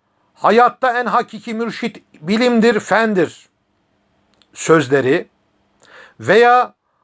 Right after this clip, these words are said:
"Hayatta akıl ve mantığın çözemediği hiçbir mesele yoktur" sözleri Mustafa Kemal'in ilkelerinin,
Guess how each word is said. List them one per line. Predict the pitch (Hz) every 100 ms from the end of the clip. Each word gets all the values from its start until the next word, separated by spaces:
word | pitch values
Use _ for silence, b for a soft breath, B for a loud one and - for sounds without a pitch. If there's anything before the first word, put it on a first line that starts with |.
| _ _ _
"Hayatta | _ 165 240 - - 240
akıl | 202 - 269 262
ve | 233
mantığın | 226 233 208 247
çözemediği | - 214 214 240 226 226 190
hiçbir | 202 - 247
mesele | 214 220 - 233
yoktur" | 220 254 254 196 143 _ _
sözleri | - 151 127 139 151 233 214 b b b b
Mustafa | 117 190 - 220 254
Kemal'in | - 220 190 180 156 -
ilkelerinin, | 170 - 190 180 175 196 277 226